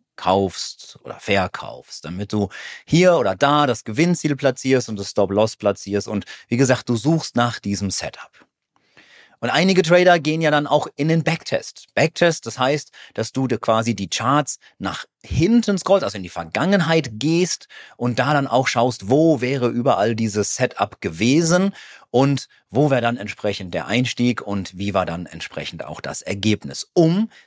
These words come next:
diesen statistischen Vorteil auch zu überprüfen und zu sehen und dir das Vertrauen zu holen,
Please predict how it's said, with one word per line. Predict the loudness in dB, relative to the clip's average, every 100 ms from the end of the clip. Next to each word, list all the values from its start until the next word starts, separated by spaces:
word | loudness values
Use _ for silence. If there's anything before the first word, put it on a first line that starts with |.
| -8
diesen | -4 -4
statistischen | -2 -4 -4 -6 -10 -10
Vorteil | -4 0 2 2 -2
auch | 0 -2
zu | -2 -6 0
überprüfen | 2 2 2 2 4 4 2
und | 2 0 0 -6
zu | -10 -6 -6
sehen | -6 -6 2 4 6 4
und | 0
dir | 0
das | -2 -2
Vertrauen | -6 -4 -2 0 -2
zu | -4 -6
holen, | -4 -2 -4